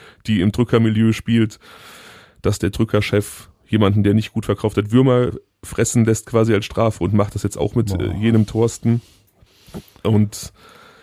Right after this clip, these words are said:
Speaker 1: ja, sie lässt ihn auch nicht weglaufen, der möchte immer wieder flüchten, aber sie hat, wie gesagt, Geld für ihn bezahlt und will jetzt dann zumindest irgendwie ein Exempel haben. Sie will jetzt zumindest irgendwas da rausschlagen und sagt jetzt zu Debbie, der muss entsorgt werden, aber das soll auch ein Beispiel für die,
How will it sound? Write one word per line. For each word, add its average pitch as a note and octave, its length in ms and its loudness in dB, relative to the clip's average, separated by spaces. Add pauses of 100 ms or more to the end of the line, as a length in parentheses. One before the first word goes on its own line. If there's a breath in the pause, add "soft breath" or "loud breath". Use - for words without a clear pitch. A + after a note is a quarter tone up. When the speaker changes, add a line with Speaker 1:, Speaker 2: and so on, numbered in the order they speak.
(200 loud breath)
Speaker 1:
ja, F#2 340 0
sie G#2 480 0 (340 soft breath)
lässt A2 300 0
ihn A2 60 -2
auch G2+ 80 2
nicht A2+ 160 -2
weglaufen, C#3 480 -2
der G#2+ 100 0
möchte A#2 240 -4
immer G#2+ 180 0
wieder G#2 160 -2
flüchten, C3 600 -4
aber A2 280 0
sie A2+ 220 -4
hat, A2+ 160 -4
wie A2 60 -8
gesagt, G#2+ 320 -6
Geld A#2 200 0
für - 120 -4
ihn A2+ 100 2
bezahlt A2 560 0 (800 soft breath)
und G#2 160 2
will A2+ 100 2
jetzt A2+ 180 2
dann G#2+ 100 2
zumindest A#2 380 0
irgendwie A2 280 -2
ein F#2+ 40 0
Exempel G#2 520 -2
haben. G2 160 -2
Sie G#2+ 100 0
will A2+ 60 -2
jetzt A2 180 -2
zumindest A#2 320 -2
irgendwas G#2+ 500 -2
da G#2 120 2
rausschlagen A#2 760 0
und G2+ 120 2
sagt A2 260 -2
jetzt G#2 160 -6
zu G#2 100 -6
Debbie, A2 240 -2
der G#2+ 140 2
muss A#2+ 180 0
entsorgt A2 480 -2
werden, A#2 240 0
aber G#2 140 0
das A2 160 -4
soll G#2+ 160 0
auch G2+ 180 -2
ein G2 300 -2
Beispiel G#2 420 -4
für - 160 -8
die, G2+ 320 -4